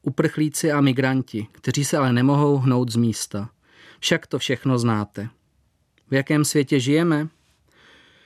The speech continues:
Už pár týdnů pátrám po odpovědi i na hustě potištěných stránkách chytrých knih. A přitom stále myslím na Gandalfovu radu Bilbovi,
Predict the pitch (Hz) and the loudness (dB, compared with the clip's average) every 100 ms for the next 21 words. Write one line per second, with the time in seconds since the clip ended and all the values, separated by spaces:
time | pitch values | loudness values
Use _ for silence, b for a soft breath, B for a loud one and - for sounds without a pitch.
0 | b b b b 165 - 190 202 190 190 | b b b b -4 0 0 0 -2 -4
1 | 185 196 170 160 156 170 170 175 151 139 | -2 0 0 0 0 0 0 0 -2 -2
2 | - 160 156 151 156 - 151 139 139 - | -2 2 2 4 2 2 2 2 0 -2
3 | 160 - 135 151 - 165 156 135 - 135 | -2 -2 -2 -4 0 2 2 0 -4 -2
4 | 131 139 143 143 143 - 127 127 127 - | 0 -2 0 0 -2 -6 -6 -4 -6 -4
5 | 113 104 - - _ _ - - 156 180 | -2 -2 -8 -20 _ _ -4 -2 0 0
6 | - 170 185 175 147 - 170 165 151 143 | 0 0 2 0 -2 -2 0 2 2 2
7 | 147 160 - 175 175 156 165 127 123 131 | 2 2 -2 0 2 2 2 2 2 2
8 | 139 139 | 0 0